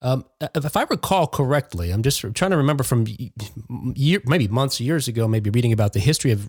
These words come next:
radio in the nineteen eighties, that we had a, a lot of radio stations were having somewhat of an identity crisis or certainly making transitions because I believe in the seventies, sort of disco was king,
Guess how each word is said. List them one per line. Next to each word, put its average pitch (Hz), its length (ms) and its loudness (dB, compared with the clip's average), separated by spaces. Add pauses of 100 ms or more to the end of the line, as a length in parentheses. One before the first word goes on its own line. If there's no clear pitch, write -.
(120)
radio 120 340 2
in 107 60 2
the 104 60 0
nineteen 113 340 0
eighties, 107 240 0
that 104 160 -2
we 107 100 -2
had 123 280 0 (540)
a, - 60 -8
a - 0 -
lot 175 340 0
of 180 60 2
radio 151 140 4
stations 131 320 0
were 120 60 4
having 117 180 2
somewhat 127 220 2
of 113 80 2
an 107 80 4
identity 113 360 2
crisis 110 540 0
or 104 300 0 (140)
certainly 147 280 0
making 123 240 2
transitions 117 520 0
because 113 340 -2
I 113 40 2
believe 135 220 0
in 127 60 0
the 107 60 0
seventies, 160 500 0
sort 127 140 -2
of 104 80 -6
disco 175 360 0
was 147 200 2
king, 95 440 -6